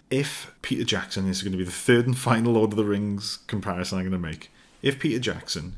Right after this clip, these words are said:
can finish the Fellowship of the Ring, and especially the Two Towers, which I think ends on such a fantastic note, where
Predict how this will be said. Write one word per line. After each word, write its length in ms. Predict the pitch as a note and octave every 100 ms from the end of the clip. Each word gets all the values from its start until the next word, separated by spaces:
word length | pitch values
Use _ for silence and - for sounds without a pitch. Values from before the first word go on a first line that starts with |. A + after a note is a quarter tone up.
| -
can 120 | F#2
finish 380 | - G#2+ G2+ -
the 80 | G2+
Fellowship 480 | G2+ F2+ - F#2+
of 80 | F#2
the 80 | F#2
Ring, 260 | D#2+ D2 - -
and 300 | F#2+ F#2 - -
especially 540 | - - F#2 - F#2+
the 100 | E2
Two 220 | - F#2
Towers, 380 | D#2+ F2 D#2+ D#2+
which 120 | -
I 60 | F2
think 260 | F#2 E2+ -
ends 260 | F2+ D#2+
on 100 | E2+
such 280 | - - -
a 20 |
fantastic 880 | - F2+ E2+ - - F2+ - F#2+ F2+
note, 340 | F#2 E2 - -
where 300 | G2+ F#2